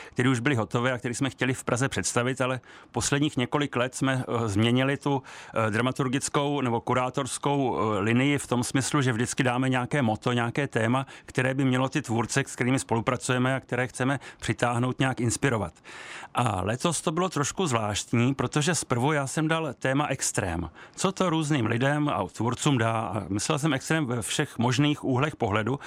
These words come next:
Dokonce jsem říkal, že to nemusí být nějaký syrový a běsivý divadlo, naopak, že může být krásné, až nekonečně krásné. A těch nabídek, co se mi seběhlo, tak vlastně z nich dobrá polovina bylo politické divadlo. Nějakým způsobem politicky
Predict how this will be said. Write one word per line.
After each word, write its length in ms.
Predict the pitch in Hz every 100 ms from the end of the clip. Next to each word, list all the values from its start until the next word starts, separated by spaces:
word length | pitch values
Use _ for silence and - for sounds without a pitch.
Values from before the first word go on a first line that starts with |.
| - -
Dokonce 420 | 107 135 117 135
jsem 140 | 151
říkal, 240 | 123 - 143
že 60 |
to 80 | 135
nemusí 280 | 131 139 147
být 160 | 135 120
nějaký 260 | 113 123
syrový 480 | 110 - 113 107 127
a 60 | 104
běsivý 480 | 120 104 131 135
divadlo, 360 | 110 107 110 - - -
naopak, 340 | 107 123 131
že 100 | 120
může 180 | 123 123
být 140 | 131
krásné, 520 | 127 107 113 - 135 123
až 120 | -
nekonečně 480 | 107 117 107 127 120
krásné. 480 | 107 101 - 131 - - - - -
A 200 | 139 123 113
těch 240 | 143 -
nabídek, 400 | 117 127 185 165
co 100 | 151
se 120 | 175
mi 220 | 175 165 - 95
seběhlo, 600 | - 123 135 147 165 165 - - -
tak 200 | 123 120
vlastně 460 | 143 - - 165
z 80 | 135
nich 260 | 156 156 - _ -
dobrá 440 | 101 127 180 190
polovina 500 | - 123 143 160 160
bylo 180 | 151 165
politické 640 | - 127 131 143 - 156
divadlo. 420 | 123 117 113 87 - - - -
Nějakým 260 | 113 143
způsobem 340 | 151 156 175 165
politicky 640 | 127 131 151 - 165 156